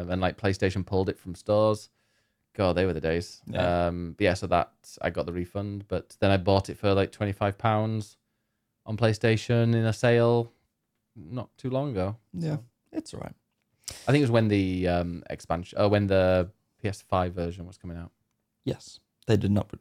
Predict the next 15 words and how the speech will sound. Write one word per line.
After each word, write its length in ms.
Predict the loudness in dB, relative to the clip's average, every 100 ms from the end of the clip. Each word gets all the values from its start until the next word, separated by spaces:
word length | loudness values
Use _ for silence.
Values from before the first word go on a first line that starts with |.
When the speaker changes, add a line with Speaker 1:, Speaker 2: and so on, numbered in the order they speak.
| 0
Speaker 2:
an 80 | 0
update 320 | 2 -2 -2
for 180 | -6 -4
it. 40 |
Speaker 1:
Yeah. 200 | -6 -8 -12 -6
Speaker 2:
Yeah. 120 | -6 -6 _ _ -20 -18 -20 -18
So 280 | 4 8 10
last 320 | 8 6 4 4
time 160 | 4
we 120 | 4
talked 280 | 4 2 0
a 40 | 2
bit 100 | 4
about 180 | 4 6
Unity. 640 | 8 8 6 6 6